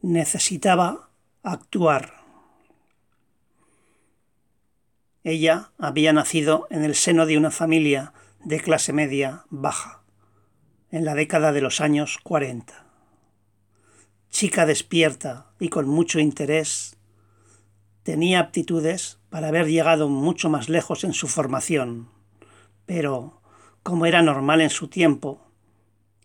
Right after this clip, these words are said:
solo estudió la educación primaria y un curso obligatorio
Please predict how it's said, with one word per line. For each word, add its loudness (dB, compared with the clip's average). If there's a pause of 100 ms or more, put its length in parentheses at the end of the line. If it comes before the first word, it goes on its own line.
(100)
solo 2
estudió 0
la 8
educación 2
primaria 0 (680)
y -2
un 4
curso 0
obligatorio 2